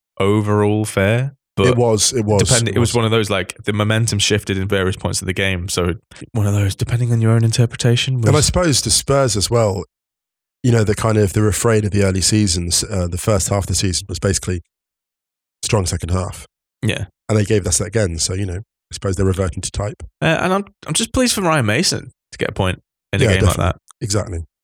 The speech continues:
Speaker 1: All right. Football done?
Speaker 2: Yeah, football done.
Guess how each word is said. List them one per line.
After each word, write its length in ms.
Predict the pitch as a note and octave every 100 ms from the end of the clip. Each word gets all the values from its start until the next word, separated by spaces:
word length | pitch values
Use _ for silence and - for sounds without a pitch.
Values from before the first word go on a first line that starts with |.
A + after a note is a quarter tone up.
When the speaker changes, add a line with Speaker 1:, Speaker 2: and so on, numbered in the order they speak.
| - - -
Speaker 1:
All 100 | -
right. 260 | D#3 B2+ - _ _ _ _ _ _ _ _ _ -
Football 220 | F3+ D#3+
done? 320 | F3 F3+ G#3+ - _ _ _ _ _ F3+
Speaker 2:
Yeah, 180 | B2 - -
football 160 | -
done. 180 | A2 E2+